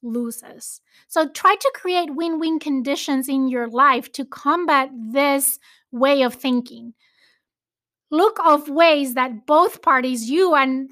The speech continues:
the other person in whatever interaction you are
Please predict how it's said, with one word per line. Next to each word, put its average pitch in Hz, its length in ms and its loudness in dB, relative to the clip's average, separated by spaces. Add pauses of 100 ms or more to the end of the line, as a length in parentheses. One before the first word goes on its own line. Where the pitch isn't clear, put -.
the 254 140 -4
other 330 220 2
person 254 480 -6
in 247 160 -4
whatever 262 400 0
interaction 285 840 0
you 262 320 -8
are 269 500 6